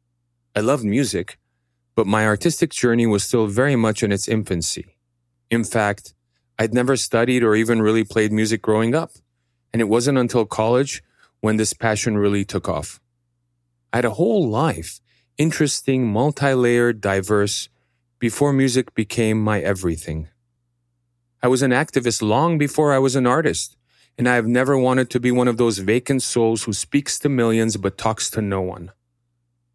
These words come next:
In that moment, though, the most important thing seemed to be not fucking up everything for my friends, or worse. People sometimes ask me how excited I was when Toxicity came out and hit number one,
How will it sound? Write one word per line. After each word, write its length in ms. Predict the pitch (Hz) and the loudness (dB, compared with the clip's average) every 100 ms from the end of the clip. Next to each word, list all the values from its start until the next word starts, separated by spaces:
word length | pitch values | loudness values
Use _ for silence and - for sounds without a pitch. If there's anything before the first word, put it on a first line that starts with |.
| - | -8
In 120 | 113 | -2
that 220 | 104 135 135 | 0 0 0
moment, 420 | 127 127 127 - | 0 2 0 0
though, 360 | 117 117 123 _ _ _ - | 2 2 -2 _ _ _ -2
the 80 | |
most 260 | 113 113 - | 0 0 0
important 460 | 110 - 143 131 113 | -2 0 0 -2 -2
thing 400 | 123 110 104 101 _ _ - | 0 0 -2 -6 _ _ -10
seemed 480 | - 139 147 156 - | -4 0 2 0 0
to 100 | 117 | -2
be 240 | 117 123 | 0 0
not 300 | 117 113 - | 2 0 -2
fucking 460 | - 131 131 127 120 | -4 -2 0 0 0
up 160 | 110 - | -2 -2
everything 460 | 117 123 123 127 120 | 0 0 0 0 -2
for 160 | 117 | -2
my 200 | 107 107 | 0 0
friends, 560 | - 98 85 76 82 - _ _ _ - | -2 -4 -4 -6 -10 -12 _ _ _ -2
or 180 | 117 107 | -2 -2
worse. 440 | 64 - - - _ _ _ _ _ _ _ _ _ _ _ _ _ _ _ _ _ - | -4 -8 -10 -12 _ _ _ _ _ _ _ _ _ _ _ _ _ _ _ _ _ -4
People 280 | 180 208 | 0 2
sometimes 540 | 175 165 147 151 127 113 | 2 0 0 0 2 2
ask 320 | 123 131 - | 2 0 -2
me 180 | 110 110 | 0 2
how 220 | 120 117 | 2 2
excited 520 | 113 - 127 143 120 | 0 0 0 2 2
I 120 | 101 | 2
was 280 | 95 95 92 | 2 2 0
when 200 | 110 104 | -2 0
Toxicity 600 | 110 101 - 135 120 104 | 0 -2 -2 -2 -2 -2
came 260 | - 101 98 | -2 -2 0
out 180 | 92 87 | -2 -2
and 140 | 101 | -2
hit 140 | 113 120 | -2 -2
number 260 | 110 101 | -2 0
one, 400 | 95 110 90 85 | 0 0 -2 -6